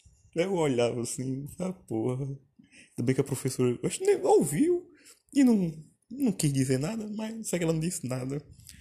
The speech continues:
E ficou nisso. Acabou que a gente ganhou dez. Muito bem apresentado no seminário desse.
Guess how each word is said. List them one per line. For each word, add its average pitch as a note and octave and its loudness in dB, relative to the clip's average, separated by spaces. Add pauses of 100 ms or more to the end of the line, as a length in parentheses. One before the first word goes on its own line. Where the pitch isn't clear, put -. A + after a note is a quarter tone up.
(240)
E D#3+ -2
ficou E3 -2
nisso. B2+ -4 (920)
Acabou C#3+ -2
que - -6
a D3 -2
gente C#3 -2
ganhou C3+ 2
dez. A2 -6 (600)
Muito C#3 0 (260)
bem B2+ 0
apresentado B2+ 0
no C3 -10
seminário A#2 -4
desse. - -12